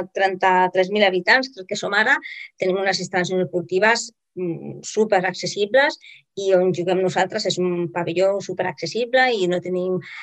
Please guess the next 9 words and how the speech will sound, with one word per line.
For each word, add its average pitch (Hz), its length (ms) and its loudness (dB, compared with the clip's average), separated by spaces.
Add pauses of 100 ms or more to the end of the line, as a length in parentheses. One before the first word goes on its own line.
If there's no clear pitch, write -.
(160)
cap 180 220 -4
problema. 175 400 4 (600)
Sí 233 120 -2
que 262 140 8
és - 20 2
veritat 269 340 4
que, 226 140 6
bueno, 190 280 0 (400)
mm, 214 520 0